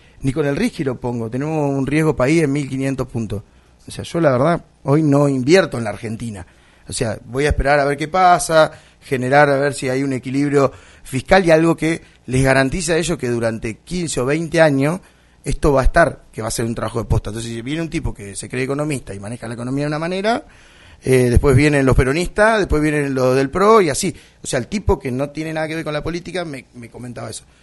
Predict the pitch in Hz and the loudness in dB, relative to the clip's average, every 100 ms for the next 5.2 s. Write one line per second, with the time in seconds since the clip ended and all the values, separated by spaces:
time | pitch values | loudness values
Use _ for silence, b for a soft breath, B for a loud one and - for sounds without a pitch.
0 | b b 117 110 139 147 180 180 165 180 | b b -14 -8 -2 -2 -2 -4 -4 -4
1 | 180 202 196 151 151 151 135 - 117 117 | 0 2 2 4 4 4 0 -4 -6 -6
2 | 120 139 143 135 - B B B 104 110 | 0 4 4 4 2 B B B -2 -2
3 | 107 104 98 - 104 - 131 120 - 98 | -2 -6 -10 -14 -8 0 2 2 -2 -6
4 | - 131 120 113 107 117 135 151 151 151 | -2 2 2 2 -4 -4 -2 -2 -2 0
5 | 185 | 0